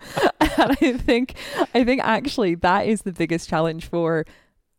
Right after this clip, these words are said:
for anyone who works in the infrastructure world, is understanding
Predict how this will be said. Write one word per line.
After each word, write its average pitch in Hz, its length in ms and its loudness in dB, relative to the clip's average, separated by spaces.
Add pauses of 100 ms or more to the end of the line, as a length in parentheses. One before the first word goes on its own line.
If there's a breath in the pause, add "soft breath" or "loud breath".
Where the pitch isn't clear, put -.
(100)
for - 200 0
anyone 175 340 -2
who 170 140 -6
works - 240 -6
in 160 80 -10
the - 60 -8
infrastructure 160 600 -8
world, 151 420 -4 (200)
is 151 440 -4 (300)
understanding 175 1080 -4